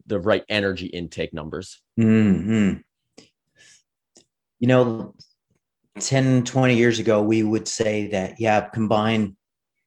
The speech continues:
Speaker 2: protein and carbs in order to maximize muscle protein synthesis per dose. But, um, over the past decade or so,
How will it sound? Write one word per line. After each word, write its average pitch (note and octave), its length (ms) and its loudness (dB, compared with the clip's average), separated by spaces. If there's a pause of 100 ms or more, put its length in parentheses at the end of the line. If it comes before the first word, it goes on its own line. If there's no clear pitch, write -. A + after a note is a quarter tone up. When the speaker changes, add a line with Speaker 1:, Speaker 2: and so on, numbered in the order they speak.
(140)
Speaker 2:
protein A#2+ 320 -2
and F#2+ 100 -4
carbs G#2 480 -2 (240)
in A#2 120 -2
order A2 300 2
to G2+ 560 -2 (560)
maximize A2 720 0
muscle G2+ 280 -8
protein A2 380 0
synthesis F#2+ 440 -6
per - 160 -8
dose. F#2+ 460 -2
But, E2+ 340 -6 (840)
um, G2+ 840 2
over C#3+ 240 4
the C3+ 80 0
past A2+ 680 2 (640)
decade A2+ 800 2 (480)
or G#2+ 180 -4
so, G2 880 0